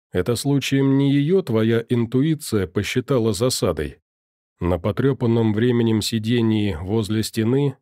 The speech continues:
сидела девушка Зося и в упор смотрела на парней. Одета она была в куртку, брюки и кроссовки, и все основное внимание любого взора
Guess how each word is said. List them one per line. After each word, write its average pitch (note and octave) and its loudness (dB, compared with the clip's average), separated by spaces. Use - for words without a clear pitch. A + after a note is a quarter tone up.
сидела C#3+ -2
девушка C#3 -2
Зося F#2 -4
и F#2 -4
в E2+ -2
упор B2 -2
смотрела G2 -2
на G2 -2
парней. F#2 -2
Одета A#2+ 0
она C#3 2
была A#2 2
в - -8
куртку, C#3+ -2
брюки G#2+ 0
и C#3+ 0
кроссовки, C#3 -2
и F2 -4
все C#3 0
основное B2+ 2
внимание A#2+ 2
любого A#2 2
взора G#2 0